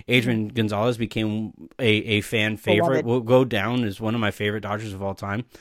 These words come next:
Speaker 1: Beckett,
Speaker 2: Greatest
Speaker 1: before he
Speaker 2: walk-up
Speaker 1: got
Speaker 2: song for any Dodger.
Speaker 1: Oh, absolutely. Yeah. Uh, and then, you know, uh, Beckett had his, had his moments, but then he, you know, he kinda battled injuries. And then Carl Crawford was,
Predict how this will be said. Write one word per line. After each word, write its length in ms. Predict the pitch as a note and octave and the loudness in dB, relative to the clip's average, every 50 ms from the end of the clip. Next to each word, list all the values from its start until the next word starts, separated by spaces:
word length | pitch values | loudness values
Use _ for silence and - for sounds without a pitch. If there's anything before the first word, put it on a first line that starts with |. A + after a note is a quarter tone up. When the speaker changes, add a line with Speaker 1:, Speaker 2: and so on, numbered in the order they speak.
| - - - _ - | -20 -20 -20 _ 0
Speaker 1:
Beckett, 280 | B2+ B2+ B2 - D#3+ | 2 2 2 2 2
Speaker 2:
Greatest 240 | F#3+ F#3+ F#3+ F#3+ F#3+ | 2 2 2 2 2
Speaker 1:
before 160 | - C3 B2 | 4 4 6
he 40 | B2 | 6
Speaker 2:
walk-up 140 | E3+ E3+ - C3 A#2 | 6 6 6 2 -2
Speaker 1:
got 40 | - | 0
Speaker 2:
song 300 | - F3 E3 E3 D#3+ E3 - | 0 0 0 0 -2 -4 -8
for 100 | - - - | -6 -4 -4
any 120 | E3+ D#3+ | -2 -2
Dodger. 400 | E3 E3 D#3+ D#3 E3 E3 D#3 F3 - | 0 0 0 0 0 -2 -2 2 4
Speaker 1:
Oh, 320 | D#3 D#3+ D3+ C#3 A#2 - - - - - | 4 6 6 4 2 0 -4 -8 -6 -2
absolutely. 880 | B2 C#3 D3 B2+ - - C3 A2 A2 A#2+ C3+ B2+ A2+ G#2 F2+ F2 - - - - _ | 0 0 0 0 -2 -2 -2 0 2 2 0 0 0 -2 -4 -4 -8 -12 -20 -20 _
Yeah. 400 | - A2+ B2 D3 C#3+ B2 G2 E2 - _ _ - - _ - _ _ - | -2 2 4 6 6 4 2 0 -4 _ _ -20 -20 _ -20 _ _ -6
Uh, 200 | - B2+ B2 B2+ | -2 0 0 2
and 160 | A#2 C#3+ D3 D#3+ | 2 4 4 6
then, 220 | D3+ C#3 C#3 C#3 - | 4 4 2 -2 -4
you 120 | E3 D3+ | -2 -2
know, 260 | B2 A#2 A2 A2 A2 - - - - - - - | 0 0 -2 -2 -4 -6 -12 -20 -20 -20 -20 -14
uh, 160 | - C3+ A#2+ | -10 -8 -8
Beckett 440 | G#2+ G2+ B2+ B2+ C3+ - C#3+ C3+ B2 | -8 -6 -6 -6 -6 -4 -6 -6 -6
had 200 | B2 C3 B2+ A2 | -6 -6 -6 -4
his, 420 | - B2+ A#2+ B2 A#2+ A2+ - - - | -4 -4 -4 -4 -4 -6 -8 -10 -12
had 180 | - B2 C#3 B2 | -8 -6 -4 -2
his 240 | A#2 B2+ D3 C3+ C3 | -2 -2 -2 -2 -2
moments, 360 | C#3+ C3+ C3+ C3+ C#3 B2+ - | 0 0 0 0 0 -4 -6
but 160 | - A#2+ G2+ | -10 -8 -4
then 140 | B2+ B2 B2 | -4 -2 -2
he, 180 | A#2 B2 A#2 A#2 - | -2 -2 -4 -4 -4
you 120 | B2+ C3 A2+ | -4 -4 -2
know, 120 | A2 G#2+ | -2 -2
he 100 | G2 A#2 | -2 -4
kinda 220 | A#2+ B2 A#2+ A#2 A2 | -4 -6 -6 -8 -6
battled 240 | G#2 A2 G#2+ G#2 G#2+ | -4 -4 -4 -2 -2
injuries. 400 | C3 D3 C#3 - C3 A2+ A2 G2+ | -2 -2 -2 -2 -4 -4 -4 -4
And 80 | B2 A#2+ | -4 -4
then 100 | B2 B2 | -4 -4
Carl 240 | - - D3+ C#3+ B2 | -4 -4 -2 -2 -2
Crawford 420 | - - D3 D#3 C3 - C3 A2 | -4 -4 -4 -4 -4 -4 -6 -6
was, 320 | G#2+ G#2+ G#2+ G2+ F#2+ - | -4 -4 -4 -4 -6 -10